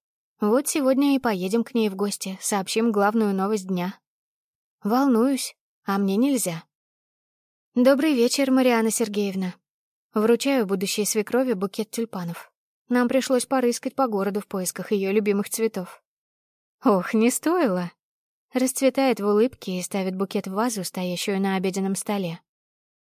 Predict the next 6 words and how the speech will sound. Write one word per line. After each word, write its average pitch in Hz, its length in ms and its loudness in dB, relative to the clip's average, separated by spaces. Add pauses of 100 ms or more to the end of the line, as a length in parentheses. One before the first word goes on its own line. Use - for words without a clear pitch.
Адам 269 380 0
выпускает 233 560 0
из 202 100 -4
переноски 214 540 0
беременную 196 580 0
Милку, 269 460 0